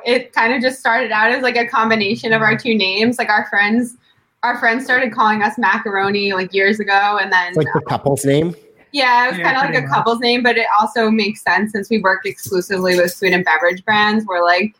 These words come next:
Speaker 1: it's pretty perfect. So, <laughs> yeah,
Speaker 2: Yeah,
Speaker 1: it's a
Speaker 2: that's
Speaker 1: lot of
Speaker 2: such a great
Speaker 1: people
Speaker 2: fit.
Speaker 1: <laughs> Yeah, but then once they actually, once it clicks, every once in a while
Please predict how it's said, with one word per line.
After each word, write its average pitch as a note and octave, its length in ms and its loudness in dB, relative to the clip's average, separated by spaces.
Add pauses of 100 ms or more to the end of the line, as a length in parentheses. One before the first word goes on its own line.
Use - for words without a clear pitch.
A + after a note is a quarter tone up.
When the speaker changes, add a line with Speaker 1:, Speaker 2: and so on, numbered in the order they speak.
(560)
Speaker 1:
it's - 80 -20
pretty A3 300 0
perfect. A3+ 500 0
So, - 140 -6
<laughs> F#4+ 840 0
yeah, A#3 200 0
Speaker 2:
Yeah, F3+ 100 2
Speaker 1:
it's - 20 0
a - 20 -2
Speaker 2:
that's - 20 -8
Speaker 1:
lot B4+ 200 2 (120)
of E3 80 4
Speaker 2:
such - 80 -6
a - 20 2
great D#3 220 2
Speaker 1:
people D#3 400 0 (280)
Speaker 2:
fit. G#4+ 320 0
Speaker 1:
<laughs> - 20 -20 (360)
Yeah, A#3+ 460 2 (140)
but B3 180 -2
then A3 140 2
once A#3 200 0
they A#3+ 120 0
actually, G#3 340 0
once B3 220 2
it A#3+ 200 -2
clicks, G#3+ 360 -2
every A3 220 2
once A#3+ 240 0
in A#3+ 60 -6
a G#3+ 80 -4
while F#3+ 500 2